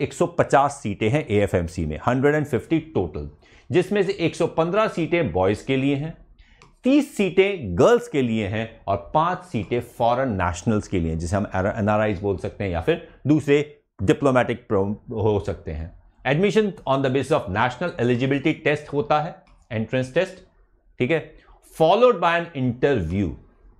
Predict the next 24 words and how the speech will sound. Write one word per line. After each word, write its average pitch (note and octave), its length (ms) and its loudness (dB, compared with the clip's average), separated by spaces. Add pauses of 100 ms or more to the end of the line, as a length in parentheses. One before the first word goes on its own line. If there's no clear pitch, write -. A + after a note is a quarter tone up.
(1120)
ठीक F2+ 120 -4
है, G#2 140 -4 (340)
तो G3+ 60 6
interview A3+ 460 4
is G#3+ 120 4
the F#3+ 120 4
second E3+ 300 -2
screening C#3+ 400 0
test C3 200 2
जिसको A#2+ 240 0
हम B2 120 2
कह G#2 160 0
सकते G#2 260 -4
हैं, A#2 80 -2
एसएसबी A2+ 360 0
इंटरव्यू G#2 360 0
होता F2+ 200 2
है, D3 60 4
वो C#3 120 2
बहुत G#2 680 0
ही F#3+ 440 0 (320)
डोमिनेंट E3+ 680 0 (120)
पार्ट A#2+ 340 4
है। A#2 160 0